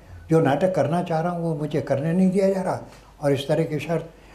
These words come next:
आपस में बैठ करके बातचीत करने लगे। मोहन भाई ने कहा कि अगर हमें कुछ नाटक में परिवर्तन करना है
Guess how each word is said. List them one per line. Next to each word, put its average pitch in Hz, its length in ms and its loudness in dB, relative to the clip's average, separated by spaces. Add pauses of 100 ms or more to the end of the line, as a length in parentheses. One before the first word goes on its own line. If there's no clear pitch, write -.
(220)
आपस 143 280 2
में 135 100 0
बैठ 127 200 0
करके 120 220 -6
बातचीत 123 380 -4
करने 139 240 -2
लगे। 143 300 -2 (340)
मोहन 220 120 4
भाई 202 140 6
ने 190 200 4
कहा 151 200 0
कि 180 140 -2
अगर 156 300 0 (300)
हमें 165 200 2
कुछ 160 260 -4
नाटक 131 640 2
में 120 300 -2 (220)
परिवर्तन 165 480 4
करना 151 360 -4
है 151 300 -4